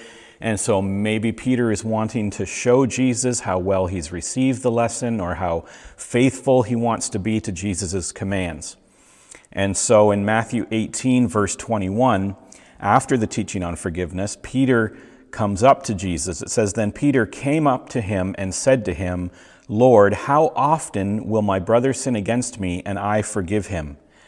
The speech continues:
As many as seven times?'" And Jesus said to him, "I do not say to you seven times, but seventy-seven times," or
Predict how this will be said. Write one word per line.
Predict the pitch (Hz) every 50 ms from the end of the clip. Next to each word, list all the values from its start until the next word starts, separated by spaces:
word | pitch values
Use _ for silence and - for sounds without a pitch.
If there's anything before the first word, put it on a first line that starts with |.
| _ _
As | - 104 98 82 90
many | 98 107 113 131 147 147 -
as | 104 110 98 -
seven | - - - - 127 135 127 135 135 127
times?'" | - 127 117 104 92 82 80 - - - - - - _ _ _ _ _ _ _ _ - - - _ _ -
And | 98 95
Jesus | 90 107 117 120 107 - 113 -
said | - - 120 120 107
to | 110 104
him, | 95 98 90 92 -
"I | 95 107 135
do | 135 139
not | 127 104 92 - -
say | - - 127 123 139
to | 131 - -
you | 98 95 92
seven | - - - 151 175 170 151 113
times, | - - 85 82 85 95 98 90
but | 87 101 92 - - - - - _ _
seventy-seven | - - - 156 165 180 165 120 101 90 - - 101 82 90 87 -
times," | - 92 82 80 85 82 76 - -
or | 104 104 98 95 95 92 90 87